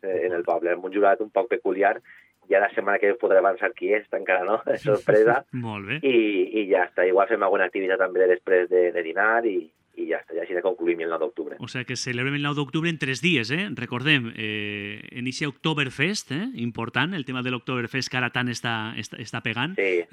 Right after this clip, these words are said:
Speaker 2: Per als més
Speaker 1: Sí, sí.
Speaker 2: menuts també amb els tallers i, i demés, i, i amb la paella, no? Amb ixa paella o paelles per a,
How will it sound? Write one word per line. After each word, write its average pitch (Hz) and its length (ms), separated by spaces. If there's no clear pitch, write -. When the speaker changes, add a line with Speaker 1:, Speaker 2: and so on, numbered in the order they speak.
Speaker 2:
Per 127 140
als 113 140
més 147 160
Speaker 1:
Sí, 135 60
sí. 135 60
Speaker 2:
menuts 156 220
també 131 260
amb 127 140
els 120 200
tallers 123 640
i, 117 400
i 120 100
demés, 131 460
i, 120 120
i - 20
amb 117 140
la 113 100
paella, 120 440
no? 113 120
Amb 120 120
ixa 120 160
paella 117 560
o 110 120
paelles 123 520
per 117 160
a, 107 160